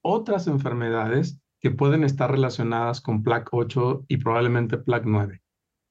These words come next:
Ya hablamos de preeclampsia, pero también nos hablaste de otras enfermedades que pueden ocurrir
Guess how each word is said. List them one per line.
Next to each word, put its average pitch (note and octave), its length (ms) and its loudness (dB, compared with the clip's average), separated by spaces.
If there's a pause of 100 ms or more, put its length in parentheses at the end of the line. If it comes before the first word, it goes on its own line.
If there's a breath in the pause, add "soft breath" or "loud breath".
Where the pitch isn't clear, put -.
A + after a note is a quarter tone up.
Ya A2+ 80 0
hablamos A#2+ 340 2
de C3+ 80 0
preeclampsia, C#3 720 2 (300)
pero A2+ 200 2
también A2+ 260 0
nos C3+ 160 2
hablaste A#2 480 0
de B2 80 2
otras A#2+ 260 -2
enfermedades B2 680 0
que - 120 -4
pueden C#3 320 2
ocurrir C#3 600 2